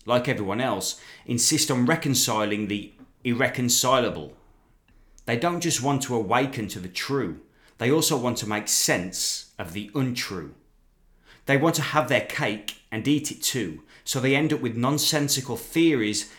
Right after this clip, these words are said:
divergent schools, sagacious double talk, and zero Buddhas. Typical of their insistence on reconciling the irreconcilable is the Buddhist concepts of two truths.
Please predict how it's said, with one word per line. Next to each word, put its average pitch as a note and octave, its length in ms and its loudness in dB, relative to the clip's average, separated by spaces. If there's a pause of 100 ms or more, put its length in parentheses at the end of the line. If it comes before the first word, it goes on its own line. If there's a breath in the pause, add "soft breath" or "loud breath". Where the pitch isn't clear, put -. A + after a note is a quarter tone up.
(140 loud breath)
divergent C3 720 2
schools, A2 840 -4
sagacious C#3+ 800 2
double C3 500 -2
talk, G#2 540 -4
and F#2+ 140 -8
zero B2 480 0
Buddhas. E2 600 -8 (1120)
Typical F3+ 380 -2
of C#3+ 120 0
their C3+ 200 2
insistence B2 640 -2
on A2+ 160 -4
reconciling B2 720 0
the A#2+ 180 0
irreconcilable A#2 1080 -2 (220 loud breath)
is A#2+ 160 -8
the B2 60 -2
Buddhist D3 560 0
concepts - 760 -6
of - 140 -12
two A#2+ 260 -4
truths. - 600 -8